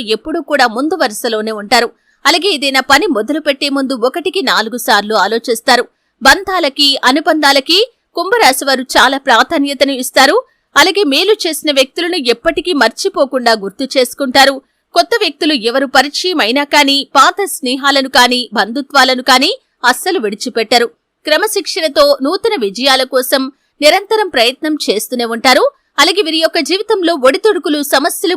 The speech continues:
కూడా ఎక్కువగానే ఉంటాయి. భారమైన కుటుంబ బాధ్యతలు కూడా వీరికి ఉంటాయి. దీని కారణంగా ఆర్థిక పరిస్థితుల ప్రభావం కూడా ఈ కుంభరాశి వారికి చిన్న వయసులోనే అవగతమవుతుంది. స్నేహితులను వెనకంజ వేయకుండా ఆదుకుంటారు. ఆపదల్లో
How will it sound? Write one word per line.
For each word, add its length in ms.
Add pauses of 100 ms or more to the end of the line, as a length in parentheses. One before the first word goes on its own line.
కూడా 140 (100)
ఎక్కువగానే 540
ఉంటాయి. 280 (360)
భారమైన 420 (120)
కుటుంబ 260 (140)
బాధ్యతలు 560
కూడా 200
వీరికి 300
ఉంటాయి. 300 (380)
దీని 260
కారణంగా 480 (260)
ఆర్థిక 340 (100)
పరిస్థితుల 480 (100)
ప్రభావం 480
కూడా 160 (420)
ఈ 100
కుంభరాశి 500
వారికి 220 (120)
చిన్న 160 (100)
వయసులోనే 580
అవగతమవుతుంది. 760 (440)
స్నేహితులను 640
వెనకంజ 380 (100)
వేయకుండా 500
ఆదుకుంటారు. 520 (460)
ఆపదల్లో 480